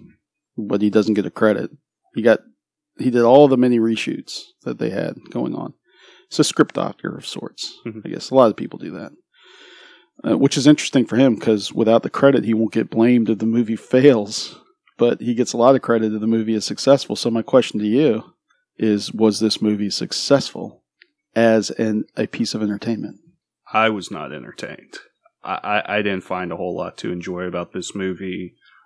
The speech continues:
Speaker 2: Um, in fact, I kinda got a little upset while I was watching it because I feel like I was given a false bill of sale leading up to this film. Um, this movie deals with the,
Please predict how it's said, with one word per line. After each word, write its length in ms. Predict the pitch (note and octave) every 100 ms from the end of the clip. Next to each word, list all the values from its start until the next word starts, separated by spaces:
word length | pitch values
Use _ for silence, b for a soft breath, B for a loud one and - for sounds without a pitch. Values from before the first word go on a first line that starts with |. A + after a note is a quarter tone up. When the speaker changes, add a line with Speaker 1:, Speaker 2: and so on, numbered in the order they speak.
| _
Speaker 2:
Um, 360 | F#2+ F#2 F2+ -
in 80 |
fact, 320 | - G#2+ F#2+ G2
I 160 | G2+
kinda 260 | - G#2 F#2
got 160 | F#2 F2+
a 40 |
little 220 | F#2 F2+
upset 320 | E2 - G2+ F#2+
while 100 | F#2
I 80 |
was 160 | F2+ F2+
watching 380 | G2 G2 - F#2
it 60 |
because 200 | - -
I 140 | F#2 F#2
feel 260 | - G2
like 160 | F2+ F2+
I 80 | F#2
was 140 | F#2
given 220 | - F#2 F2+
a 80 |
false 420 | - - F#2 F2+ -
bill 220 | G#2+ F#2+
of 80 | -
sale 440 | A2+ G#2 F#2 F2 B B B -
leading 320 | G2+ F#2+ F#2 -
up 160 | G#2
to 80 | -
this 240 | - E2 -
film. 420 | - E2 - -
Um, 360 | G1+ G1+ - _ _ _
this 200 | G2 -
movie 320 | G2+ F#2+ F#2
deals 540 | E2 G2 F#2+ F2+ F2+
with 400 | G#2+ G2 F2+ - -
the, 380 | F2 E2+ -